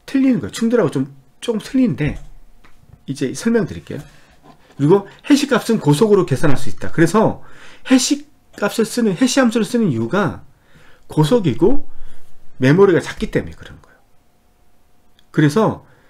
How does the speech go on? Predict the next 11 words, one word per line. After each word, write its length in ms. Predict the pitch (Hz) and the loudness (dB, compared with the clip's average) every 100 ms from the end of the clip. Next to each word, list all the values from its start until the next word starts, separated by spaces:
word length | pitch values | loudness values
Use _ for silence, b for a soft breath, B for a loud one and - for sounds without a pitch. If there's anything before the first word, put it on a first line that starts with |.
| b b | b b
무결성을 880 | 143 165 262 - 196 180 135 95 - - | 0 2 2 2 2 4 2 0 -8 -10
검증할 540 | - 139 160 170 107 | 0 2 2 0 -2
때 140 | - 127 | -4 -6
해시 300 | 127 226 - | -6 -10 -6
값을 240 | 220 202 | -4 -4
사용하지 640 | 156 139 104 - 202 143 - b b b b - | -4 -4 -4 -6 -4 -4 -8 b b b b -4
암호화를 440 | 120 165 180 127 | 0 0 0 -2
이용하지 340 | 110 147 107 80 | -4 -4 -6 -12
않아요. 220 | 76 78 - | -16 -18 -20
절대로. 420 | - 113 - 87 - _ - - 82 | -10 -8 -8 -12 -14 _ -20 -20 -16
예. 240 | 78 85 | -16 -18